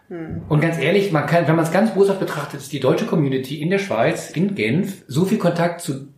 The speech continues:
Speaker 2: Swiss Romand, so heißen die, haben wir nicht.
Speaker 1: <laughs>
Speaker 2: So, nun ist die Kultur in der Tat zwischen selbst der Swiss Romand und der deutschen nicht so unterschiedlich, fällt nicht so auf, aber man könnte auch boshaft sagen, die leben in einer Parallelwelt.
Speaker 1: Bei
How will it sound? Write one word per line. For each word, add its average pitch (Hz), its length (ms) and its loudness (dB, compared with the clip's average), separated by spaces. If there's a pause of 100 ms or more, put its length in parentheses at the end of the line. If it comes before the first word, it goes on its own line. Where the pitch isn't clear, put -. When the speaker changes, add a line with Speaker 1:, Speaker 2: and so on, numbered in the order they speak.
Speaker 2:
Swiss - 320 -4
Romand, 120 300 0
so - 100 -4
heißen 151 260 -4
die, 160 200 -4 (240)
haben 123 180 -2
wir 151 80 4
nicht. - 460 0 (320)
Speaker 1:
<laughs> 240 320 -4
Speaker 2:
So, - 280 2 (460)
nun 117 280 0
ist - 180 -6
die 117 60 -8
Kultur 117 360 -2
in 120 100 0
der 110 120 0
Tat 135 380 0
zwischen 101 360 -8
selbst 98 260 -12
der 104 60 -10
Swiss 113 280 -4
Romand 113 360 2
und 101 100 -2
der 101 100 -4
deutschen - 420 -8 (580)
nicht 110 260 0
so 113 120 -2
unterschiedlich, 139 640 0
fällt - 260 -4
nicht 107 200 -4
so 113 100 -6
auf, - 460 -2 (640)
aber 117 160 2
man 110 100 0
könnte 117 260 0
auch 127 100 -4
boshaft 170 340 0
sagen, 190 300 2
die 135 80 2
leben 95 240 -4
in 107 80 -4
einer 117 80 -4
Parallelwelt. 147 640 0 (640)
Speaker 1:
Bei 185 280 -4